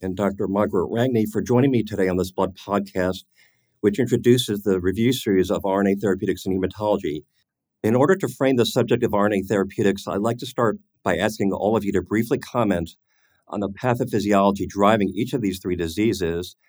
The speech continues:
covered in the review series: acute hepatic porphyrias,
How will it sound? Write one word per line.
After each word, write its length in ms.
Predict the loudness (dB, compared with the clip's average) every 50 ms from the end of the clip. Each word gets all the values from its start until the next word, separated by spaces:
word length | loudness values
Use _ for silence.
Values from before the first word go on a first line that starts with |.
| _ _ _ _
covered 260 | -4 -2 -2 0 0 0
in 40 |
the 80 | 0 0
review 240 | 0 0 0 -2 -2
series: 560 | -2 -4 -4 -4 -4 -4 -8 -12 -20 -20 _ _ _ _ _ _ _ _ -16
acute 340 | -16 -12 -6 -2 -2 -2
hepatic 460 | -2 -4 -8 -4 -2 -2 -2 -2 -2 -4
porphyrias, 680 | -6 -4 -2 0 2 2 4 2 2 2 0 -2 -4